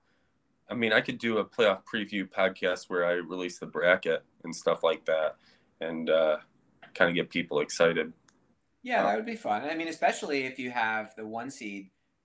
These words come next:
Speaker 2: like, private message you to pick the, you know, their opponent, right? Then you really could reveal, <laughs> reveal it on the podcast.
Speaker 1: Yeah. Yeah, that, I've done that before. I think one year I had, um, the team that was picking their opponent pick it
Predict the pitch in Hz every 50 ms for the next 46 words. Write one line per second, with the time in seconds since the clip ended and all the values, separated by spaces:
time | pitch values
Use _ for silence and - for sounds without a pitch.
0 | _ - 110 101 92 - - _ _ - - 127 127 113 104 92 104 120 127 -
1 | - 95 - 90 87 85 85 - - 117 107 98 - _ - 92 90 87 85 82
2 | 80 - _ _ _ _ _ _ _ _ - - 92 82 82 - 90 85 82 -
3 | - 120 123 110 80 65 - - 90 92 92 - - 113 113 110 104 101 104 104
4 | 110 110 101 95 - 131 117 107 104 92 98 110 117 - - - 139 143 139 135
5 | - - - 113 - - - - - - - 855 - - - - - - - -
6 | - - - - - - - - - _ _ _ _ _ _ _ _ - 92 90
7 | 85 82 - _ _ _ _ _ - _ _ - - _ _ _ _ - - 123
8 | 120 101 92 107 113 110 101 - _ _ _ _ _ _ _ - - 117 113 -
9 | 113 123 139 180 196 185 - - 123 117 - - 151 143 127 - - 160 - -
10 | 104 113 131 147 160 156 135 113 110 110 113 117 113 113 113 110 113 110 107 110
11 | - - _ _ _ - _ - - 101 110 110 98 92 92 95 95 98 98 95
12 | _ _ _ - - 123 120 117 107 98 95 - _ - - 113 - 117 113 107
13 | 101 92 92 87 87 - - 120 123 127 120 110 92 - _ - - 110 - -
14 | 113 101 92 - -